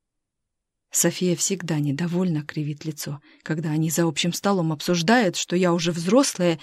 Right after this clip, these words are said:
и могу сама читать или на худой конец слушать аудиокниги. Алекс неумолимо твердит своё, потому что мы оба знаем,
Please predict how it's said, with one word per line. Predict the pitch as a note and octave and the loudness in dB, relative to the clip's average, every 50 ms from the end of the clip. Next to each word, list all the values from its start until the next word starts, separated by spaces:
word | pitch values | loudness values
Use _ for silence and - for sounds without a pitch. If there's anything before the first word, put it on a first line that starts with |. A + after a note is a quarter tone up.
| - - - - - | -10 -18 -18 2 6
и | G3+ G#3+ | 8 8
могу | G3 G3 G3+ F#3+ A#3 B3 | 10 8 6 6 4 4
сама | - - C#4+ C4+ A#3 D#3+ C#3+ | 6 10 10 10 10 10 6
читать | - - D3+ C#3+ - A#3+ D#4 D4+ - - _ - - _ _ | 2 -2 -2 0 2 0 0 0 -2 -10 _ -20 -20 _ _
или | G3+ G3 F3+ E3+ E3 | 0 0 2 2 0
на | D#3 D#3 D#3+ | 0 -2 -4
худой | - - F3 D#3+ D#3 E3 | -4 -4 -4 -2 -2 -4
конец | C#3+ - F3 F#3 G#3 A#3+ A#3 - | -2 0 4 6 6 6 6 4
слушать | - - - F3 E3+ D3+ - - E3+ - | -2 -2 0 0 0 0 -2 -4 -4 -4
аудиокниги. | F3+ F3 F3 F3 E3+ G3 G3+ G#3 G#3 - - D#3 - - - - C3 - _ _ _ _ _ _ _ _ _ _ _ _ _ _ _ _ _ _ _ _ _ _ _ _ | -2 0 0 0 2 2 2 0 -2 -4 -8 -8 -8 -8 -10 -12 -12 -12 _ _ _ _ _ _ _ _ _ _ _ _ _ _ _ _ _ _ _ _ _ _ _ _
Алекс | _ F#3+ G3+ G#3 G3+ G3 F#3+ - - - | _ 2 2 4 2 2 0 -2 -2 0
неумолимо | G3+ F#3+ F#3+ F#3 F#3+ F#3 F#3 F#3+ G#3+ G#3+ G3 F#3 | 0 2 2 2 2 2 4 4 4 4 4 2
твердит | F3+ - - G3+ F#3+ F3+ G#3 G3 - | 0 0 0 0 2 2 0 -2 -2
своё, | - - A3 A3 G3+ E3 - - - _ _ _ _ _ _ _ _ _ _ _ | -2 0 0 0 0 0 -4 -6 -10 _ _ _ _ _ _ _ _ _ _ _
потому | - F#3 F3+ G#3+ G#3 A3 A3+ | -2 0 2 6 6 6 6
что | A3 - - G#3 | 4 2 0 0
мы | G3+ G3+ G#3 G#3 G#3+ | 2 2 4 4 2
оба | G3+ F3+ G3+ | 2 2 0
знаем, | G#3 G3+ - G3+ F3+ D#3 C#3+ C#3+ C#3+ D3 - | -2 0 0 0 0 0 -2 -4 -6 -8 -12